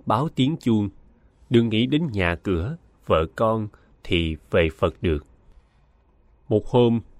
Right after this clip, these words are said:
ông lên Hòa thượng Trí Tịnh thưa rằng, "Ngày mai con về Phật." Hòa thượng thấy ông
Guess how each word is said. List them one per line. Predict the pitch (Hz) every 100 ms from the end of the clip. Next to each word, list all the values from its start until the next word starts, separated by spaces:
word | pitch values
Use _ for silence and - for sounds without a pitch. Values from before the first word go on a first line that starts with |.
| _ _ _ -
ông | 127 120 120 117
lên | 120 117
Hòa | 95 90
thượng | - 90 90
Trí | - 165 -
Tịnh | 85 82 90 -
thưa | 120 113
rằng, | 101 80 73 - _ _ _ _ _ _ -
"Ngày | 90 87
mai | 104 113 113 - _
con | - 120
về | 107 80 78
Phật." | - 82 - _ _ _ _ _ _ _ _ _ _
Hòa | - 110 110
thượng | 101 95 104
thấy | 143
ông | - 135